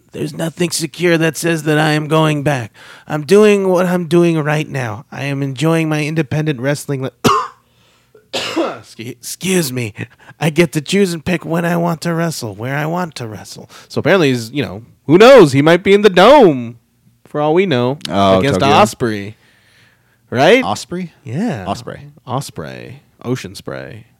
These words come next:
Speaker 2: <laughs> You spray, I spray, we all spray for Ospreay.
Speaker 1: Marty
Speaker 2: That's
Speaker 1: Squirrel.
Speaker 2: some <laughs>
Speaker 1: If Rey Mysterio's,
Speaker 2: I
Speaker 1: if,
Speaker 2: like that.
Speaker 1: if Rey Mysterio's wrestling, like, if he,
Speaker 2: Mar-
Speaker 1: he's, he's not,
Speaker 2: <laughs> Sorry.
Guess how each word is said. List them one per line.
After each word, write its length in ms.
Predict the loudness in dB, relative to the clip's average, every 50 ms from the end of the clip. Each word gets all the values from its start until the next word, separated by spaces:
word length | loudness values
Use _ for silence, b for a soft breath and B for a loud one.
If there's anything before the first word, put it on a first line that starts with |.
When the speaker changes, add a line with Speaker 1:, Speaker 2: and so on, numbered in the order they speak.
| _ _ _ -18
Speaker 2:
<laughs> 300 | -16 -12 -10 -10 -10 -10 b b b
You 180 | b -4 -4 -4
spray, 300 | -4 -4 -2 0 0 0
I 200 | 0 -2 -4 -4
spray, 260 | -6 -8 -6 -6 -4
we 140 | -4 -2 -2
all 120 | -2 -2 -4
spray 200 | -4 -6 -8 -6
for 140 | -6 -6 -4
Ospreay. 400 | -4 -6 -6 -8 -12 -12 -10 -8
Speaker 1:
Marty 300 | -4 -2 0 0 0 2
Speaker 2:
That's 240 | 4 4 4 4 4
Speaker 1:
Squirrel. 360 | 4 2 2 0 -2 -6 -8
Speaker 2:
some 380 | -12 -16 -20 -20 -20 -18 -20 -20 _
<laughs> 60 | b b b b b b b b b b b b b b b b
Speaker 1:
If 140 | 4 6 8
Rey 160 | 8 8 8
Mysterio's, 840 | 8 8 6 6 8 8 10 10 10 10 8 8 6 2 -6 -16 -10 -2
Speaker 2:
I 80 | 0
Speaker 1:
if, 60 | 0 0
Speaker 2:
like 180 | 0 -2 -6
that. 240 | -6 -6 -6 -8 -10 -12 -6 -2
Speaker 1:
if 140 | -2 0 4
Rey 240 | 6 8 8 8 8
Mysterio's 560 | 8 4 4 6 8 8 10 10 8 6 4
wrestling, 500 | 2 2 2 2 2 2 2 2 0 -2
like, 320 | -2 -2 0 0 0 0
if 140 | -2 -4 -2
he, 40 | -2 -2 -2 -2 -4
Speaker 2:
Mar- 80 | -8 -12 -16 -20 _ _ _
Speaker 1:
he's, 220 | -8 -8 -8 -6 -6
he's 220 | -6 -6 -2 2
not, 280 | 2 4 4 2 0 -2
Speaker 2:
<laughs> 60 | -2
Sorry. 160 | -2 -2